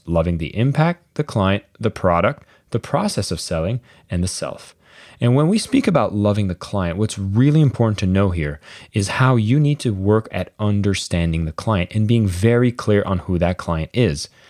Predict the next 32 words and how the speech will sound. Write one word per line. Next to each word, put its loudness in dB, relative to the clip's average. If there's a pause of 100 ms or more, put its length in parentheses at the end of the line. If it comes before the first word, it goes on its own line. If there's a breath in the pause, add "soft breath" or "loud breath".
(340 soft breath)
If -2
you've 2
listened 2
to 2
the 2
podcast 0
interview 0
we 0
just 0
had 2
with -2
Rory 2
Vaden, 0 (220 loud breath)
he 0
was 2
very 2
clear 2
on 0
how 0
we 0
need 0
to -2
look 0
at -2
one 0
problem 0
that -6
we 0
solve -4
for -2
a -2
specific -4